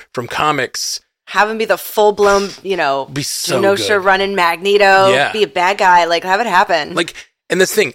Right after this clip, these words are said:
Speaker 1: they, <sighs> it, it's, it's actually genius. And I hadn't never really, I know we've talked about it before, but, like, they've, if they, it, we've talked about a lot of ways of, like, how do you do the, how do you do Magneto specifically if he's not connected to his heritage and stuff in World War Two and all this
Speaker 2: Mm.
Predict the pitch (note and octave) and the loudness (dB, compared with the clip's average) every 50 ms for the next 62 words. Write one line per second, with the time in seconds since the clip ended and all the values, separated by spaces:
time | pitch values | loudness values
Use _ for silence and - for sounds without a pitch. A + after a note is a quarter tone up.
0 | _ - D#3+ B2+ F3+ D#3 - _ _ _ _ _ _ _ _ _ - - - - | _ -10 -4 -2 -2 -2 -2 _ _ _ _ _ _ _ _ _ -10 -10 -8 -8
1 | - - - - - - - _ _ - D#3+ F3+ F3 - D#3+ - - - E3 D3 | -10 -10 -14 -18 -20 -20 -20 _ _ -2 0 0 0 -2 -4 -4 -4 -4 -2 -2
2 | E3 - - F3+ D3 A#2 G#2 A2 G#2+ G#2+ G#2 G2+ F#2+ - - - D3 B2 A#2+ D3 | -2 -2 -2 -6 -6 -6 -8 -8 -8 -8 -8 -8 -8 -8 -6 -4 -4 -2 0 0
3 | D#3 D3+ D3 C#3+ C3+ B2+ B2+ B2+ - - - - - - - D3 C#3+ D3+ C#3+ B2 | -2 0 -2 -4 -2 -2 -4 -4 -4 -6 -8 -10 -8 -8 -6 -2 0 0 0 -2
4 | - - - B2+ A#2+ - C3 A2+ A2 G#2+ - - C3 A#2+ A#2 A2 - - - - | -4 -6 -4 -4 -4 -4 -4 -6 -6 -8 -10 -10 -8 -8 -8 -8 -10 -14 -18 -18
5 | - - _ _ - C3+ B2+ C#3 C3 A#2+ A2 - - - - _ _ _ _ _ | -18 -20 _ _ -6 -4 -4 -2 -2 -4 -4 -6 -12 -16 -20 _ _ _ _ _
6 | _ _ _ _ _ _ _ _ _ _ _ _ _ _ _ - A#2+ A2+ D#3+ E3 | _ _ _ _ _ _ _ _ _ _ _ _ _ _ _ -16 -8 -2 -2 0
7 | D#3+ D#3 D3+ C#3+ C3+ B2+ A#2 - - _ _ _ _ _ _ _ _ _ _ - | 0 0 0 -2 -4 -8 -12 -14 -16 _ _ _ _ _ _ _ _ _ _ 2
8 | F3 G#3+ G#3+ - - D#3+ F#3 F3+ E3+ E3 E3 D#3 D#3+ - _ - D#3+ D#3 - E3+ | 2 2 2 2 0 0 0 2 2 2 2 0 -2 -6 _ -6 -6 -6 -4 -4
9 | E3 - - F3+ F#3 - - F3 D#3+ C#3+ C3+ C3 C3+ C#3 B2+ B2 B2 B2 A#2 A#2+ | -4 -4 -4 -4 -4 -4 -2 -2 -2 0 2 2 2 2 0 0 -2 -2 -2 -4
10 | A2 - - - C#3+ C3+ C3 C#3 C3+ B2+ C3 B2+ B2 B2 B2 A#2+ A#2 A2 - _ | -6 -8 -6 -4 -2 -2 -2 -2 -4 -4 -4 -6 -6 -6 -6 -8 -10 -12 -14 _
11 | _ _ _ _ _ _ _ _ _ _ _ _ - - - F#3+ A3 G#3+ F#3+ F#3+ | _ _ _ _ _ _ _ _ _ _ _ _ -8 -4 0 0 0 0 0 0
12 | F3 D3+ B2 A#2+ C3 C#3 C#3+ C3 - - - - - F#3+ E3+ D#3 D#3+ - E3 E3 | 0 0 -2 -2 0 0 0 0 0 -2 -8 -4 -2 -2 -2 -2 -2 -4 -2 0
13 | D#3 D3 C#3+ C3 A#2+ A#2+ B2+ A#2+ B2 C3 A2+ A2+ - B2 A#2+ A2 - - A#2+ G#2 | 0 0 -2 -4 -6 -8 -8 -8 -6 -6 -6 -6 -8 -8 -8 -6 -6 -8 -10 -10
14 | G2 - - A#2 A2+ G#2+ G2+ A2 G2 - - C#3 C3 C#3 B2+ - D3 C#3 A#2+ A#2+ | -10 -10 -10 -8 -8 -8 -8 -8 -8 -4 -2 0 0 0 0 -2 -4 -6 -8 -8
15 | A#2+ A#2 - - - B2 B2 A#2 - - A2+ A2+ A2+ A2 G#2 G#2 G2+ - - - | -10 -10 -8 -6 -4 -4 -6 -6 -8 -8 -8 -6 -6 -6 -6 -8 -10 -10 -8 -4
16 | D3+ D3+ D3 C#3+ C#3+ C#3 C3 B2+ B2 B2 - | -4 -2 0 0 0 0 -2 -2 -4 -6 -6